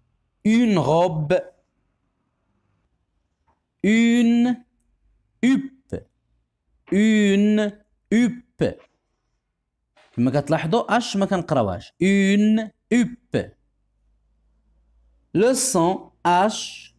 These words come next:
et le son R. Saut H et R. La première question. Frappe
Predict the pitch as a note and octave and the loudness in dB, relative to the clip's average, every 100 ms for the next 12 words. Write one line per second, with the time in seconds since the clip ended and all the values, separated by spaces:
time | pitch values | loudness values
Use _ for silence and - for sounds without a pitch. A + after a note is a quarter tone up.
0 | _ _ _ _ - F3 D3 C#3+ E3+ F3+ | _ _ _ _ -2 0 0 -2 -2 -2
1 | G#3 - _ _ _ _ _ - A3 A3 | -2 -10 _ _ _ _ _ -4 0 2
2 | D#3 A#2 F2+ F2 F2+ _ _ _ _ _ | 2 -2 -6 -12 -16 _ _ _ _ _
3 | _ _ - - - G3 G3+ - - D3+ | _ _ -16 -8 -2 0 -2 -6 -4 0
4 | G3 G3+ - - _ _ _ - D3+ - | 0 -4 -14 -20 _ _ _ -6 -4 0
5 | G3 E3 A#2 F#2+ E2+ - _ _ _ _ | 0 2 0 -4 -12 -16 _ _ _ _
6 | _ _ _ _ _ _ _ _ _ _ | _ _ _ _ _ _ _ _ _ _
7 | _ _ _ _ _ _ _ _ _ _ | _ _ _ _ _ _ _ _ _ _
8 | G3 G#3+ B3 C4 A#3 D#3+ E3 - G#2 E2 | -4 0 0 2 0 0 -4 -4 -10 -10
9 | _ _ _ _ _ _ _ - D#3 E3+ | _ _ _ _ _ _ _ -4 0 2
10 | A3 A3+ - - | 0 -2 -10 -20